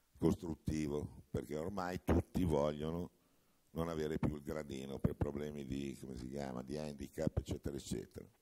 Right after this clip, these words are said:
E quindi attualmente minimo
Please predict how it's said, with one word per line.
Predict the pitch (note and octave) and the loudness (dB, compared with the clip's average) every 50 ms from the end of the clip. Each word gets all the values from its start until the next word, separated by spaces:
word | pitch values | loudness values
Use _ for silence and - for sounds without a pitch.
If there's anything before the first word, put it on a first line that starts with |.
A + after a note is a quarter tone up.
| _ _ _ _ _ _ _ _ _ _ _ | _ _ _ _ _ _ _ _ _ _ _
E | - G#2+ G#2+ | -6 -4 -2
quindi | - - D#2 D2+ D2+ D2+ D2+ E2+ F#2 F2+ - - _ _ _ _ _ _ _ _ _ _ _ _ _ _ _ - - - - - - - - - - - - - - _ _ _ _ _ _ - | 0 0 0 0 -2 -4 -4 -4 -4 -6 -8 -16 _ _ _ _ _ _ _ _ _ _ _ _ _ _ _ -6 -2 0 2 2 2 0 0 -2 -2 -4 -8 -12 -18 _ _ _ _ _ _ -4
attualmente | - C#2 - - - - F2 F2 E2+ F2 F2 E2+ D#2+ D#2+ D#2+ - - F#2+ G2 G2 - - - - - - - - - _ _ _ _ _ - | -4 -4 -2 2 2 2 2 0 -4 -4 -4 -4 -4 -4 -6 -4 -2 -2 -2 -2 -6 -14 -20 -20 -20 -20 -20 -20 -20 _ _ _ _ _ -2
minimo | E2 F2 F#2 F2 E2+ E2+ E2+ E2+ E2+ E2+ F2+ G2+ G#2+ - - | 2 2 2 2 2 0 -2 0 2 2 2 2 0 -4 -10